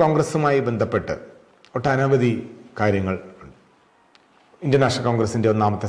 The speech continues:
സമ്മേളനം നടന്നവിടെ, രണ്ടാമത്തെ സമ്മേളനം, ഒട്ടനവധി സമ്മേളനങ്ങളായി. അതിൻ്റെ അധ്യക്ഷന്മാർ, ഓരോന്നിലും പ്രധാനപ്പെട്ട പ്രമേയങ്ങൾ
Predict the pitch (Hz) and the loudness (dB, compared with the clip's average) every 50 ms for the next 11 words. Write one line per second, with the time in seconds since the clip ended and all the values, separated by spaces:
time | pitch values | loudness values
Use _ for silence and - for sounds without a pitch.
0 | - - 98 95 92 92 92 95 95 95 - - 92 85 82 82 87 87 87 85 | -6 -4 -4 -2 -2 -2 -2 -4 -6 -8 -12 -10 -10 -8 -8 -6 -6 -6 -6 -4
1 | 87 110 - - - - - - - _ _ _ _ - 123 120 117 117 117 113 | -4 -6 -6 -8 -12 -20 -20 -20 -20 _ _ _ _ -4 0 2 2 2 2 2
2 | 95 - - 95 92 92 90 87 85 78 - - - 65 92 131 120 - 131 120 | -2 -4 -4 -4 -2 -2 -2 -4 -6 -10 -12 -12 -10 -8 -8 -8 -4 0 0 2
3 | 117 117 110 117 110 113 113 107 107 104 104 104 101 98 95 85 85 92 113 151 | 2 2 2 0 0 -2 -2 -2 0 0 0 -2 -2 0 0 0 0 0 -2 -6
4 | - - - - - - - - - - _ - 123 120 120 120 - 110 104 92 | -8 -12 -18 -20 -20 -20 -20 -20 -20 -16 _ -4 0 2 2 2 2 0 0 0
5 | 120 117 120 - - - 101 90 87 95 113 - - - - - - _ _ _ | 0 0 0 -2 -4 -4 -4 -2 -2 -4 -4 -6 -8 -18 -20 -20 -20 _ _ _
6 | _ _ _ _ - - _ - _ - 147 160 165 165 156 147 143 139 139 131 | _ _ _ _ -20 -20 _ -4 _ 4 6 6 6 6 6 6 6 4 4 2
7 | 127 139 - - 120 123 123 123 123 120 120 120 104 101 101 - 101 101 98 104 | 0 -6 -8 -6 -2 0 0 2 0 0 0 -2 -2 -2 -2 -2 -2 -2 0 0
8 | 107 104 95 87 82 95 | 0 0 -2 -2 -4 -6